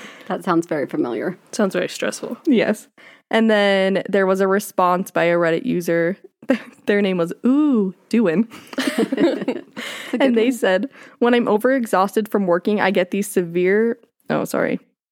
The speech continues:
Speaker 3: Maybe they could be severe, but they said, "I get serving nightmares where I fall asleep in weird places in the restaurant while I'm waiting tables.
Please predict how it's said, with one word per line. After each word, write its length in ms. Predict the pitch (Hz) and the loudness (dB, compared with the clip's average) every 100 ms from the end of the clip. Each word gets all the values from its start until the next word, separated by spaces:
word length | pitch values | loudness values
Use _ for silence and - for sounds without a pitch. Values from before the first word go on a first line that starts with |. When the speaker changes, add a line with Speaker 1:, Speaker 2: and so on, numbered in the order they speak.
| - - - | -20 -20 -6
Speaker 3:
Maybe 400 | 196 190 190 175 | -2 0 0 0
they 120 | 175 | 0
could 140 | 165 170 | -2 -2
be 80 | 165 | -6
severe, 340 | - 180 - | -6 -4 -2
but 100 | - | 0
they 100 | 185 | -2
said, 140 | 202 | 0
"I 40 | 185 | -2
get 180 | 180 - | -2 -2
serving 540 | - 202 226 190 143 | -2 0 0 0 -2
nightmares 520 | 143 143 - 151 226 - - - - | -2 -2 -4 -4 -4 -6 -20 -10 0
where 120 | 220 | 2
I 120 | 208 | 2
fall 240 | - 196 | 2 0
asleep 320 | 233 - 208 196 | 0 0 -2 0
in 140 | 190 | 0
weird 280 | 175 190 214 | 2 0 0
places 360 | 202 196 190 | -2 -2 -2
in 140 | - 180 | -2 0
the 80 | 180 | 2
restaurant 480 | 160 170 180 170 | 0 0 0 0
while 160 | 160 156 | 2 2
I'm 160 | 160 165 | 0 0
waiting 300 | 160 - 180 | -2 -4 -4
tables. 460 | 165 156 - - | -2 -2 -6 -8